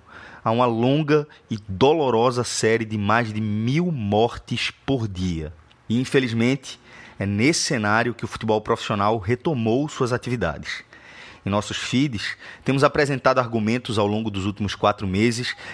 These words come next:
que evidenciam nossa oposição à flexibilização da quarentena da forma como ela foi e vem sendo conduzida nas escalas federal, estadual e municipal.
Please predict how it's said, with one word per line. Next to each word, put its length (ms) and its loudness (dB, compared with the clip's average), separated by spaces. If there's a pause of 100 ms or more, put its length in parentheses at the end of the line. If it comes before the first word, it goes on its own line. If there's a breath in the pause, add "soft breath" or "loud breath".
(100)
que 80 -2
evidenciam 720 2
nossa 480 2
oposição 880 2 (260 loud breath)
à 80 -2
flexibilização 920 0
da 100 2
quarentena 540 0
da 100 2
forma 340 -2
como 160 -2
ela 120 2
foi 420 2 (320 loud breath)
e 60 2
vem 280 0
sendo 440 -2
conduzida 760 -2 (300 loud breath)
nas 140 0
escalas 460 2
federal, 760 2 (220 loud breath)
estadual 640 4 (220 loud breath)
e 80 2
municipal. 680 -2